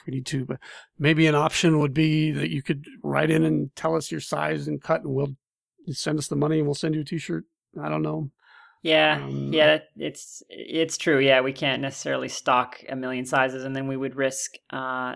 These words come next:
Speaker 2: somebody not getting one who wanted one at the show, and that would be really sad. So, yeah, we'll,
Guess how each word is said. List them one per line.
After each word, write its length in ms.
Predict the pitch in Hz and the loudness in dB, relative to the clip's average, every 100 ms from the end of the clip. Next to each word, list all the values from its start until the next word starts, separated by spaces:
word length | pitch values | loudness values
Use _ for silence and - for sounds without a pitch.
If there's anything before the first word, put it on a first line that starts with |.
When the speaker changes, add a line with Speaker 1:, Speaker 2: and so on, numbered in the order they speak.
| - | -10
Speaker 2:
somebody 400 | - - 139 127 | -8 -4 -2 -2
not 220 | 127 113 127 | -2 -2 -4
getting 220 | 127 127 | -4 -4
one 140 | 123 | -4
who 100 | 131 | -4
wanted 320 | 143 180 165 | -2 0 0
one 140 | 156 151 | -2 -4
at 80 | 156 | -4
the 40 | |
show, 360 | - 160 151 139 | -4 0 0 0
and 100 | 135 | -2
that 100 | 131 | -6
would 120 | 123 | -10
be 120 | 131 | -12
really 180 | 131 131 | -10 -12
sad. 440 | 127 135 131 127 - | -8 -4 -4 -6 -8
So, 360 | 143 127 123 - - - - _ | -8 -6 -8 -10 -20 -20 -20 _
yeah, 260 | - 131 131 | -12 -8 -4
we'll, 360 | 160 170 165 | -2 -4 -6